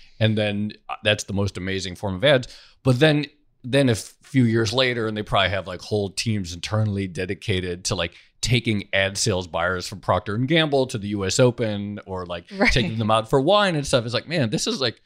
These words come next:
Speaker 1: this is kinda, like, old school. This doesn't seem very techie to me.
Speaker 2: Yeah. And I guess my other big takeaway from that conversation is we should be telling people to, uh, like, comment, and subscribe, right?
Speaker 1: <laughs> We should definitely be telling people to like, comment, and subscribe. So please do that,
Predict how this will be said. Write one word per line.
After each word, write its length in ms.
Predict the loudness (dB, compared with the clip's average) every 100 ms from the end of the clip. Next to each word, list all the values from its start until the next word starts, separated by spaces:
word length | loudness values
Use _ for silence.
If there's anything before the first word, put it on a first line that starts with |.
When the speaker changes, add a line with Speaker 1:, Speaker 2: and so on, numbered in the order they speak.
| -10 -4
Speaker 1:
this 120 | -2
is 80 | 0
kinda, 240 | 2 2
like, 200 | 0 -2 -4
old 240 | -6 -4
school. 240 | -2 0
This 140 | 2 2
doesn't 260 | 2 2
seem 200 | 0 2
very 160 | 4 4
techie 360 | 4 0 -2 -8
to 60 |
me. 200 | -12 -18 _ -4
Speaker 2:
Yeah. 280 | 0 2 0 _ -20 -10
And 180 | -4 -4 0
I 80 | 2
guess 180 | 2 2
my 160 | 0
other 200 | 0 -2
big 180 | 0 -2
takeaway 420 | -2 -4 -2 -4
from 140 | -4 -6
that 160 | -6
conversation 640 | -6 -8 -4 -4 -4 -6
is 180 | -12 -10
we 60 | -8
should 180 | -6 -6
be 140 | -8
telling 260 | -6 -8 -6
people 320 | -10 -8 -8
to, 260 | -6 -6 -4
uh, 160 | -4
like, 300 | -2 -2 -2 -6
comment, 380 | -6 -6 -8 -8
and 120 | -10
subscribe, 560 | -6 -6 -4 -2 -4 -4
right? 200 | -10 -10 -8 0
Speaker 1:
<laughs> 140 | 4
We 140 | 6 6
should 220 | 4 4
definitely 540 | 2 4 2 2 0 -8 _
be 100 | -2
telling 280 | 2 2 2
people 260 | -2 -4
to 260 | 0 0 0 0
like, 380 | 0 0 -4
comment, 400 | -2 -2 -2 -6 -6
and 180 | -6
subscribe. 440 | -6 -8 -2 -2 -2
So 100 | -8
please 320 | -4 -2 -2
do 180 | -2 -2
that, 280 | 0 -2